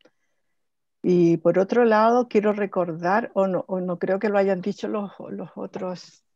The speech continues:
em, dirigentes de esta reunión, pero es que todos los, los, em,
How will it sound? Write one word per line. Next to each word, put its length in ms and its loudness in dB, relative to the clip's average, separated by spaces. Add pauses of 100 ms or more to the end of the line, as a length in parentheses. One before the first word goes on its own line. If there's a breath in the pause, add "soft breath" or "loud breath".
(160)
em, 520 -8 (840)
dirigentes 580 -2
de 60 -2
esta 380 -2
reunión, 640 -2 (420 soft breath)
pero 160 2
es 80 -8
que 120 -2
todos 320 6
los, 360 -2
los, 720 -4
em, 800 -6